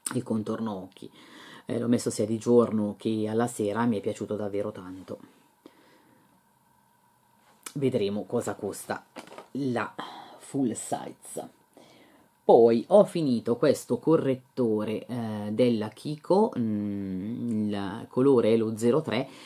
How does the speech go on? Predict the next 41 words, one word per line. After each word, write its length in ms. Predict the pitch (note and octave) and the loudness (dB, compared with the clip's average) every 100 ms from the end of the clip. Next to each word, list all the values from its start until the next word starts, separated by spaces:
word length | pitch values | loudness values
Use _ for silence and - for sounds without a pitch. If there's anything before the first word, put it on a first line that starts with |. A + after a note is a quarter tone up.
| - - | -20 -2
era 280 | D#3 B2+ G#2+ | 2 2 4
leggermente 720 | D3 C3 D3 C#3+ D#3 E3+ C#3+ | 2 4 2 4 2 4 2
scuretto 640 | - D#3 D3+ A2 - D#3+ | 4 2 4 2 2 2
perché 300 | F3 E3 A#2 | 2 0 2
l'avevo 300 | A2 G#2 G#2 | 2 2 -2
comprato, 680 | G#2 B2+ B2 F#2+ F#2+ A2 G#2+ | 0 0 0 -4 2 2 2
ehm, 880 | A#2+ G#2+ F#2+ F#2 F2+ F2 E2+ D#2 - - | -2 -6 -6 -6 -8 -10 -10 -12 -16 -10
in 180 | C#3+ A2+ | -2 0
estate 400 | A2 - F#2+ A2 | 0 -2 -4 -4
quando 260 | - G#2 G2+ | -4 -4 -6
sono 220 | - A2 | -4 -4
un 80 | G#2 | -2
po' 100 | G2+ | -4
più 140 | - | -2
abbronzata, 600 | F#2 G2+ G2+ F#2+ F2+ G2+ | -4 -4 -6 -6 -6 -4
ma 240 | C#3+ D#3+ G#2+ | 0 0 2
devo 280 | A#2+ B2+ | 2 2
dire 420 | A2+ G#2 F#2+ B2+ - - - _ | 0 -2 0 -2 -4 -18 -20 _
che 200 | - C3+ | 0 2
questa 300 | C#3+ D3+ F#3 | 0 0 0
colorazione 760 | D3+ A#2 G#2+ A2 - A2+ G2 | 4 4 2 -4 -4 -4 -4
che 100 | - | -2
ha 60 | B2 | 0
un 160 | A2 A2 | 0 -2
sottotono 560 | D3+ D3 C3+ C#3 D#3 A#2 | -4 -2 -2 0 2 2
un 140 | A2 | 0
po' 560 | - A2 A#2 A#2 G2 G2+ | 2 6 6 6 4 0
giallino 760 | A2 A2+ A2 F#2+ F#2 F#2+ C#3+ C3 _ _ _ _ _ - | 0 0 0 -2 -4 -2 -2 -4 _ _ _ _ _ -14
sul 240 | - C3+ | -2 2
mio 200 | B2 E3 | 4 4
occhio, 600 | F#2+ - - C#3 C3+ - - - - | 2 -4 -2 0 0 -4 -18 -20 -18
se 140 | - | -12
vediamo 260 | G#2 A2 B2 | -8 -6 -8
se 120 | C#3 | -8
riusciamo 280 | C3 B2 A2+ | -10 -8 -8
a 40 | |
fa-, 120 | - - | -10 -12
riesco 320 | B2 G#2 A#2 | -10 -10 -10
a 20 | |
farvela 340 | A2 G#2 G#2 G#2 | -8 -6 -4 -4
vedere, 400 | G2+ G2 G2 | -4 -4 -6